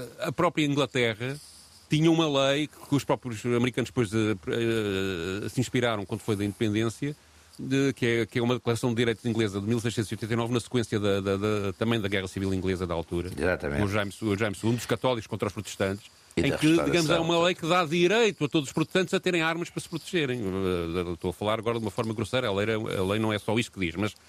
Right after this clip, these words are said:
Speaker 1: basicamente o que se pretendia era
Speaker 2: Sim.
Speaker 1: criar uma capacidade de defesa, ah, contra o poder central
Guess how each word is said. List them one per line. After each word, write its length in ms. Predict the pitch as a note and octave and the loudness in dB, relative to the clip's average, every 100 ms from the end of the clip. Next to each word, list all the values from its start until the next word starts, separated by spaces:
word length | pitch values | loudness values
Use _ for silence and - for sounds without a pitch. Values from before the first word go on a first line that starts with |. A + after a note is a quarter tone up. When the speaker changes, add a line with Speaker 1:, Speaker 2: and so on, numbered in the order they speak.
| - - | -20 -4
Speaker 1:
basicamente 540 | B2+ C3 - C#3 D3+ C#3+ - - | -2 -2 -2 0 0 -4 -10 -4
o 120 | D3+ | -4
que 80 | - | -4
se 60 | |
pretendia 380 | - - D3+ E3 | -6 -2 2 2
era 200 | E3+ E3+ | 2 0
Speaker 2:
Sim. 40 | C#3 | -2
Speaker 1:
criar 540 | - D#3 E3+ C#3+ A2 - _ - | -2 0 2 0 -2 -10 _ 0
uma 160 | D3+ | 2
capacidade 640 | - F#3 F#3 - F3+ D#3+ D3 | 4 2 0 0 2 2 0
de 80 | |
defesa, 600 | D3+ - F3 C3+ G#2+ A2 G#2 | -4 0 2 2 0 0 0
ah, 840 | G2+ G2+ C3 B2 A#2+ A#2+ A#2 A#2+ - | -4 -4 -2 -2 0 -2 0 -2 0
contra 500 | F3+ E3+ B2+ A2+ G#2 | 2 2 0 -2 0
o 160 | D3 | -2
poder 360 | C#3 F#3 D#3 G3 | 0 2 4 2
central 640 | - C3 A#2+ A2 A2 A#2+ | 2 0 2 2 0 -4